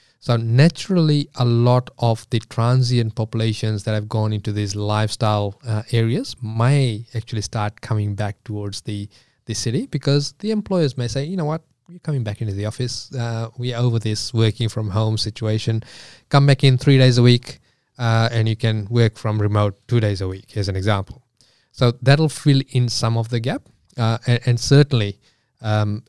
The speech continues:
as more, more people come in, they will get into the areas that have got, uh, wh-, where the government's gonna push them into to begin with. Um, as it, as it stands, traditionally, we are,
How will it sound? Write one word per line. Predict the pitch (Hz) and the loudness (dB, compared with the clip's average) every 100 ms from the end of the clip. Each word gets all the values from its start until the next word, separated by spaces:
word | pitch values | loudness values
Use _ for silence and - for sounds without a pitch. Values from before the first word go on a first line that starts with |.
| _ | _
as | 127 131 127 110 - - _ _ | 6 8 8 4 -2 -8 _ _
more, | 120 113 120 117 113 _ - | -14 -4 0 2 0 _ -4
more | 117 117 | 0 2
people | 117 113 110 | 2 0 -2
come | - - 110 107 | -4 -6 -2 0
in, | 117 101 120 _ _ _ _ _ _ - | 0 -2 -12 _ _ _ _ _ _ 0
they | 113 | 0
will | 107 120 143 135 | 2 4 2 2
get | 117 113 113 - | -2 -2 -4 -6
into | 120 113 113 110 | -4 -2 -2 -2
the | 113 - | -4 -6
areas | 113 110 107 107 107 104 - | -4 -2 -2 -2 -2 -2 -2
that | 104 104 _ | -4 -6 _
have | - 110 107 - | -6 -2 -2 -2
got, | 104 98 - - _ _ | -4 -4 -8 -16 _ _
uh, | 107 104 | -10 -8
wh-, | 110 113 113 | -4 -4 0
where | 107 | 0
the | 104 | 0
government's | - 107 101 101 - | -2 -2 -2 -8 -6
gonna | 98 | -6
push | 95 113 101 | -2 -2 0
them | 104 95 - | -2 -2 -2
into | 107 98 | 0 -2
to | - | -6
begin | 98 107 107 95 | -6 -2 -2 -4
with. | 104 - - _ _ _ _ _ _ | -10 -20 -20 _ _ _ _ _ _
Um, | 110 107 107 - _ _ _ _ _ 160 | 0 0 -2 -10 _ _ _ _ _ 4
as | 170 180 175 | 6 6 4
it, | - | 2
as | 147 143 | 4 4
it | 131 - | 4 0
stands, | - 131 214 - | 0 0 0 -4
traditionally, | - 127 135 165 170 175 208 | 0 2 4 2 0 -2 -2
we | 139 135 135 | 0 2 2
are, | 123 120 | 2 -2